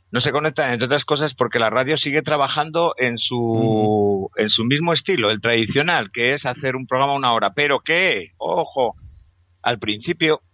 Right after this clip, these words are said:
Speaker 1: <clears throat> cuando yo empecé a bajar podcast, porque empecé como oyente y bajando podcast, me di cuenta de los podcasts, los pocos podcasts de programas que había de radio. Ahora, un programa que se precie tiene su podcast en, en
Speaker 2: Sí.
Speaker 1: colgado. Y si no, no es un programa que se precie.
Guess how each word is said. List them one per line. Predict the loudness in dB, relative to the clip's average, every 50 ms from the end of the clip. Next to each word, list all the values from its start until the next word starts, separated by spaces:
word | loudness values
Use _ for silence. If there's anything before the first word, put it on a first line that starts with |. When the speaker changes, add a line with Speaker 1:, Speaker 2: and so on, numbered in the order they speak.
| _ _ -8
Speaker 1:
<clears throat> | -6 -4 -4 -2 -2
cuando | 0 0 0 2
yo | 2 0
empecé | 0 0 -2 -4 -4 -2 -2 0 2 2
a | 2 2
bajar | 2 0 0 0 -2 -2 0
podcast, | 0 -2 -2 -2 -2 -2 -2 -2 -2 -6
porque | -12 -10 -10 -10
empecé | -8 -8 -6 -6 -6 -8 -6
como | -6 -4 -4
oyente | -4 -2 -4 -4 -6 -6 -4
y |
bajando | -4 -4 -4 -4 -4 -4 -2
podcast, | -2 -2 -2 0 0 -2 -2 -2 _ _ _ _ -20 -20 _ _
me | -2 -2
di | 0 0
cuenta | 0 0 0 2
de | 2
los | 2 0 0
podcasts, | -2 -6 -2 0 0 0 0 -4 -8
los | -6 -4 -4 -4 -4 -4
pocos | -4 -2 0 0 -2 0
podcasts | 0 -2 0 0 0 0 0
de | -2 -2
programas | -2 -2 0 0 2 2 0 0 -2
que | -2 -2
había | -2 0 2 2 2 2
de | 0 0
radio. | -2 -4 -6 -8 -10 -12 -16 _ _ _ _ _ 0 2
Ahora, | 2 2 4 2 2 0 -2 -6 _
un | -12 -12 -6
programa | -2 -2 0 2 2 0 0 -2
que | -4 -6 -8
se | -10 -6
precie | -4 -4 -4 -2 -2 -4 -4
tiene | -4 -4 -4 -4
su | -4 -4 -4 -4
podcast | -4 -2 -2 -2 -4 -2 -4
en, | -6
en | -8 -8 -12 -14 -12
Speaker 2:
Sí. | -12 -10 -6 -4
Speaker 1:
colgado. | -2 -2 0 2 2 2 2 2 -2 -4 -6
Y | -8 -8 -6
si | -4 -4 -4 -2 -2
no, | 0 0 0
no | 0 0 -2
es | -2 -2
un | -4 -4 -2
programa | -2 0 0 2 0 0 0 -2
que | -4 -6
se | -6 -6 -4
precie. | -2 -2 -2 -2 -2 -4 -6 -6